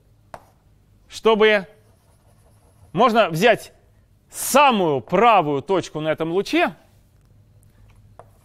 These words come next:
в которой ряд еще сходится. Но, в принципе, может быть, что такой точки нет. Потому что может быть, что множество всех точек, в которых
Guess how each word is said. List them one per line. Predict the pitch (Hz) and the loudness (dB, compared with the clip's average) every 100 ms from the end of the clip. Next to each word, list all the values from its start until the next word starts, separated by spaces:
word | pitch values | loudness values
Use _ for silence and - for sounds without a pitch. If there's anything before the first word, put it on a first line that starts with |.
| _ _ - _ _ _ _ | _ _ -20 _ _ _ _
в | - | -2
которой | 185 262 294 247 | 0 4 4 4
ряд | 277 247 | 2 0
еще | - 262 | -2 -4
сходится. | - 233 127 110 120 | -2 0 0 -2 -8
Но, | 143 | -8
в | - | -6
принципе, | 302 269 233 | -6 -4 -4
может | 208 240 214 | -2 0 -2
быть, | 190 254 | -4 -6
что | 214 | -4
такой | 214 208 214 | -4 0 0
точки | 214 - 233 | 0 -2 -4
нет. | 214 - - _ _ _ _ _ | -4 -8 -20 _ _ _ _ _
Потому | 123 165 202 | -2 0 0
что | 196 202 185 165 _ _ _ - | 0 0 0 -4 _ _ _ -4
может | 160 196 | 0 0
быть, | 175 208 | 0 -2
что | - 190 180 - _ - | 0 0 0 -4 _ -2
множество | 175 262 185 175 - 170 | 2 2 2 -2 -4 -4
всех | - 240 233 | -4 -2 -2
точек, | - 247 220 143 - | 0 0 0 -2 -12
в | - | -4
которых | 170 - 214 135 - | -2 2 0 0 -6